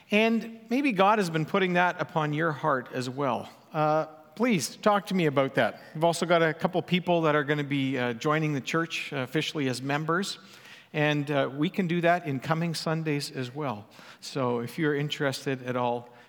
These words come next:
if you, uh, please let me know, uh, about that.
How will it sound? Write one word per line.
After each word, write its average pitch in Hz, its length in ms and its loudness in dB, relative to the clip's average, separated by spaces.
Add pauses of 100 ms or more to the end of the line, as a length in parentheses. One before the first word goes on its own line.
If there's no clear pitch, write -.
if 135 140 -14
you, 127 160 -10
uh, 120 360 -4 (140)
please 127 460 -2
let 131 240 0
me 131 80 0
know, 120 320 -2 (420)
uh, 127 300 -4
about 117 340 -2
that. 113 380 -4